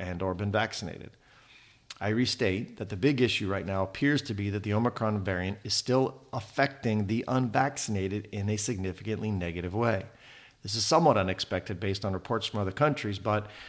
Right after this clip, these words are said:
we have a different population in this country based on our health.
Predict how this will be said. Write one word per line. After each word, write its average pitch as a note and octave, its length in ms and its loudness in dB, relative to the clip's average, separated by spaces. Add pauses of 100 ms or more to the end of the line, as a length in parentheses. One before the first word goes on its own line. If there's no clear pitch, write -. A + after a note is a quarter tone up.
(160)
we A2 140 0
have A2+ 140 4
a G2 40 -2
different G#2 320 -2
population B2 540 2
in F#2+ 60 0
this F#2 120 -4
country F#2 400 -4
based F2+ 260 -4
on F2+ 100 -2
our F#2+ 120 0
health. G#2 460 2